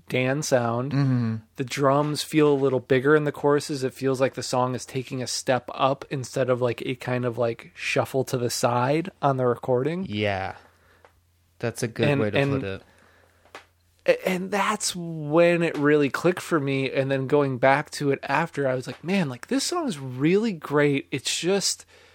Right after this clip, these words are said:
Speaker 1: it's got, like, four things working against it as it exists and was released,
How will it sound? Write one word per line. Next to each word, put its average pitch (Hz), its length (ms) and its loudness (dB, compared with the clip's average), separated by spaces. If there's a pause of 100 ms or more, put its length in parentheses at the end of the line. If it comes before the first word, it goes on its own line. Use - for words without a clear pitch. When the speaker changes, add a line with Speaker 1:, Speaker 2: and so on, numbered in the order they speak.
(520)
Speaker 1:
it's 175 160 2
got, 269 180 2
like, 220 180 0
four 170 580 2
things 147 500 -2
working 127 440 0
against 120 460 0
it 127 200 -2
as 123 280 0
it 120 100 0
exists 120 640 -2
and 123 180 -2
was 117 240 -4
released, - 720 -10